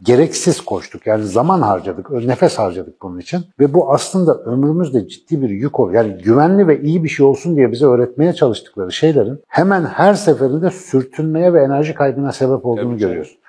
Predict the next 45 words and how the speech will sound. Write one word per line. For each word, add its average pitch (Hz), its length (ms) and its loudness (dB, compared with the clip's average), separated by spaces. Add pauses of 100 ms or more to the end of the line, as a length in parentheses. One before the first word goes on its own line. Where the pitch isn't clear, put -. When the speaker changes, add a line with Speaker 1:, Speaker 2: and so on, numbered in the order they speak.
(300)
Speaker 1:
Ve 147 60 6
yirmi 143 440 2
birinci 170 380 2
yüzyılda 123 800 2 (380)
hala 147 640 2
bundan 139 280 0
<laughs> - 60 -12
kurtulamıyor 123 640 2
olmak 120 360 2
benim 123 200 2
sinirimi 113 520 0
bozuyor. 80 380 -4
Yani 92 260 0 (400)
hala 143 260 2
mesela 151 280 2
okulda 170 680 2 (120)
ant 190 260 2
okutulsun 180 580 0
mu 160 60 4
okutulmasın 143 760 0
mı 101 200 -8
işi 170 300 -2
bile 151 320 2 (680)
ya 120 180 -2
bir 233 140 6
sıfır - 360 -2
ideolojik 175 680 2
bir 120 60 -4
şey. 90 280 -4
Ya 151 200 4
o 226 200 4
ya 156 300 4
bu. 98 220 -2
Ya 131 200 4
o 180 60 6
olursa 185 460 4
ben 180 160 4
kaybederim, 190 500 4
o 190 120 2
olursa 175 360 4
bu 165 80 -2
kaybeder. 104 460 -2
Kafa 175 320 2
bu 180 100 6
yani. 98 280 0